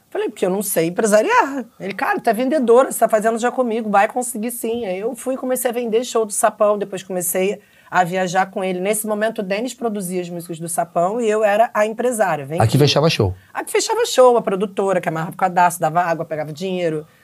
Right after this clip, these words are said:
Speaker 1: Era eu, o D J, um motorista de táxi que a gente chamava de produtor e o Sapão. Os quatro entravam num táxi amarelinho pelo Rio de Janeiro, ia rodando os quatro cantos pra pegar.
Speaker 2: Você poderia dizer que você é a primeira empresária do funk?
Speaker 1: Não, acho que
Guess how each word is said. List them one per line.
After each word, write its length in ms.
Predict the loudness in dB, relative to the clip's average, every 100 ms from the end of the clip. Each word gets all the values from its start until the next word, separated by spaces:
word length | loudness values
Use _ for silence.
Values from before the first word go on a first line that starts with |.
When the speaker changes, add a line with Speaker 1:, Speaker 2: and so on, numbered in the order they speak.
| -20 _
Speaker 1:
Era 260 | 0 0 2
eu, 300 | 4 6 4
o 80 | 2
D 120 | -2
J, 380 | -2 0 0 0 -2
um 100 | -2
motorista 400 | 0 0 -2 -4
de 120 | -4
táxi 280 | 0 0 -2
que 80 | -6
a 40 |
gente 200 | -6 -4
chamava 420 | -2 2 0 -2
de 500 | -8 -6 -4 -4 -6 -8
produtor 680 | -4 -2 -2 -2 2 0 -2 _ _
e 80 | -6
o 40 |
Sapão. 500 | -6 -6 -4 -4 -4 -8 _ _ -18
Os 80 |
quatro 300 | 2 2 2 -2
entravam 260 | 0 0
num 120 | -2
táxi 360 | -2 -2 -2 -4
amarelinho 460 | -2 0 0 -2 -4
pelo 160 | -2
Rio 100 | -2
de 80 | -2
Janeiro, 480 | -4 -4 -4 -2 0
ia 80 | 0
rodando 600 | 0 0 0 0 -2 -4
os 80 | 0
quatro 240 | 0 0
cantos 300 | -2 -2 -2
pra 80 | -6
pegar. 380 | -6 -4 0 6
Speaker 2:
Você 260 | 6 6 6
poderia 360 | 8 8 6
dizer 220 | 6 4
que 80 | 4
você 200 | 2 4
é 40 | 2
a 40 |
primeira 360 | 4 6 6 6
empresária 640 | 4 4 6 6 6 4
do 180 | 2 0
funk? 400 | 2 0 0 -8 _
Speaker 1:
Não, 500 | -8 -4 -4 -6 -10
acho 180 | -14 -14
que 160 | -12